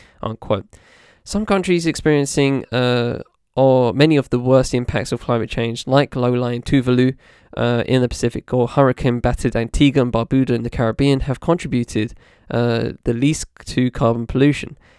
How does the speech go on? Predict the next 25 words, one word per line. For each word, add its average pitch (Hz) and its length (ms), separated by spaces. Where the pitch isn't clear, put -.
So - 200
they 151 120
say 147 380
those 135 340
more 131 320
at 117 140
fault 151 320
need 131 140
to - 100
take 127 340
on 120 300
more 156 200
of 143 100
the 117 60
costs - 380
of 117 80
fixing 120 320
the 117 80
problem 117 320
and 127 80
helping 123 400
less 117 220
developed 107 380
countries - 420
adapt. - 420